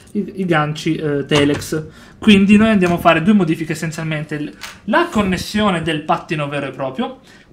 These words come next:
che abbiamo già montato. Abbiamo capito si era staccato il tappo del motore,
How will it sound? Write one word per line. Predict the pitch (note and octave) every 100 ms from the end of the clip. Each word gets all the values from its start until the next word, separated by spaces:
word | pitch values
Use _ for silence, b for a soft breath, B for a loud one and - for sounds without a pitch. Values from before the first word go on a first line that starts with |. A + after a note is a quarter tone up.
| -
che | E3+ F3+
abbiamo | D#3+ D#3 D3+ D#3 D3+ D3+
già | F3
montato. | F3 C#3+ D3 D#3 D#3 E3 - - - - - - _ - _ - _ _ _ - - - - - - -
Abbiamo | - E3 A3
capito | A3 G#3 G#3+ G#3
si | E3 F3
era | E3
staccato | - E3 F3 E3+
il | D#3+
tappo | D#3+ D#3+ D#3+
del | C#3 C#3+
motore, | E3 E3 D3+ D#3 F#3 D3+